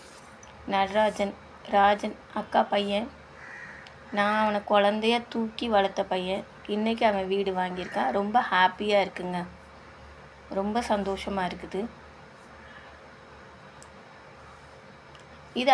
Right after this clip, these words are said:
அக்கா வீட்ல கொடுத்த கிஃப்ட்டுங்க. ஒரு விநாயகர், ஒரு விநாயகர் கொடுத்தாங்க. அடுத்து மஞ்சள், குங்குமம் எல்லாம் ஒரு பேக்ல போட்டு கொடுத்தாங்க. ரொம்ப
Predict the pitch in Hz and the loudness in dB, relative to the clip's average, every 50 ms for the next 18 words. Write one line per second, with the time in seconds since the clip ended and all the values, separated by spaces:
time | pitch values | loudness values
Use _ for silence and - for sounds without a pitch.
0 | 240 214 - - 220 208 196 185 185 185 185 - 185 185 - 190 180 - 202 196 | 6 6 6 6 6 6 4 2 -2 -4 -4 -4 -8 -6 -6 -6 -4 -4 -6 -6
1 | - - - 220 208 196 190 190 - - - - - - - - - - - - | -6 -6 -6 -4 -4 -4 -4 -6 -8 -12 -20 -20 -20 -20 -20 -20 -20 -20 -20 -20
2 | - - - - - - - - - - - 190 190 190 185 190 190 202 202 208 | -20 -20 -20 -20 -20 -20 -20 -20 -20 -12 -8 -6 -6 -4 -4 -4 -2 -2 0 0
3 | 202 196 185 - 175 156 - - - - - - - - - - - - - - | -2 -2 -4 -6 -8 -10 -10 -14 -20 -20 -20 -20 -20 -20 -20 -20 -20 -20 -20 -20
4 | - - - - - 202 190 190 196 196 196 196 196 196 190 185 190 226 226 - | -20 -20 -20 -20 -16 -14 -12 -10 -8 -8 -6 -6 -6 -8 -8 -10 -10 -12 -12 -14
5 | - 220 - - - - - - - - - - - - - 196 196 - - 196 | -14 -14 -14 -14 -18 -20 -20 -20 -20 -20 -20 -20 -20 -14 -12 -12 -10 -8 -6 -6
6 | 180 180 180 202 262 392 381 - - - - - - - - - - - - - | -6 -4 -4 -4 -4 -4 -6 -10 -20 -20 -20 -20 -20 -20 -20 -20 -20 -20 -20 -20
7 | - - - - 202 196 - - 190 196 185 180 185 185 185 190 190 190 - - | -20 -12 -6 -4 -4 -4 -4 -6 -6 -6 -4 -4 -4 -4 -4 -4 -4 -6 -8 -8
8 | 180 185 180 185 180 180 170 - - - - 185 180 180 185 190 185 175 175 175 | -8 -6 -6 -6 -6 -6 -6 -8 -10 -10 -8 -6 -2 -2 0 0 -2 -2 0 2
9 | 180 175 180 196 190 196 185 185 190 180 175 185 - - 175 190 - 185 175 170 | 4 6 6 4 4 0 -2 -2 -4 -6 -6 -8 -10 -10 -10 -8 -4 -4 -4 -4
10 | 175 180 202 220 302 - - - - - - - - - - - - - - 190 | -2 -4 -4 -4 -6 -12 -18 -20 -20 -18 -18 -18 -16 -16 -16 -18 -18 -12 -4 -2
11 | 196 202 196 | -2 0 0